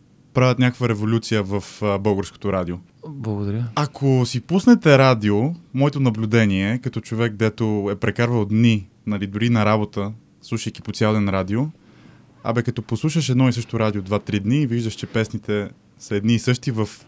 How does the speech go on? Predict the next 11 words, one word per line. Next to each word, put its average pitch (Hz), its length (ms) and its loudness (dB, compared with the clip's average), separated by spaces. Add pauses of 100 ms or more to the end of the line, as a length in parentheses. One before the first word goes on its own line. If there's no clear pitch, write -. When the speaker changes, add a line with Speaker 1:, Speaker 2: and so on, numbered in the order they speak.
(140)
Speaker 1:
просто 196 280 -2
в 123 120 4
друг 127 280 2
ред. 113 400 0
Speaker 2:
Да. 113 400 -4 (680)
А, 127 280 -2
аз 131 80 -4
съм 147 140 -4
голям 127 220 0
противник 113 680 -4 (220)
на 101 640 2